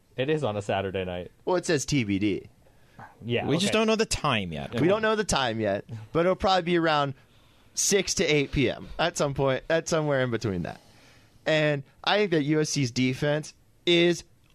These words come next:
Speaker 2: atrocious. They looked terrible against San Jose State. So, and I think that with A S U's pass defense, I think that their pass defense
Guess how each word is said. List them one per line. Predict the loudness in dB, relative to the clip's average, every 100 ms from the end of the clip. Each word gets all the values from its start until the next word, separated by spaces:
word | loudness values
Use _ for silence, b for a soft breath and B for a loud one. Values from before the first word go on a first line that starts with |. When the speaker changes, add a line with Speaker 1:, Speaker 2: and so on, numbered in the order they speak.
| 2
Speaker 2:
atrocious. | 2 2 0 2 2 0 -4 -4 -10 -6
They | 0 2
looked | 2 0 -2 -8 -8
terrible | -2 2 2 2 0 0
against | 0 -2 -2
San | 0 0
Jose | -2 -2 -6
State. | -4 -4 -4 -8 -16 B B B B
So, | -4 0 2 0 -2 b b b _ _
and | 0 0
I | 0
think | -2 -2
that | -2 0
with | 0 0 0
A | 0 2
S | 0 0
U's | 2 2 0 b _
pass | 0 2 0 0
defense, | -2 0 -2 -4 -6 b b -20 _ _
I | 0 2
think | 2 0 -4 -6
that | -4 -4 -6 -20 -20 -20 -16
their | -2 0 0
pass | 2 2 0 2
defense | 0 2 0 -2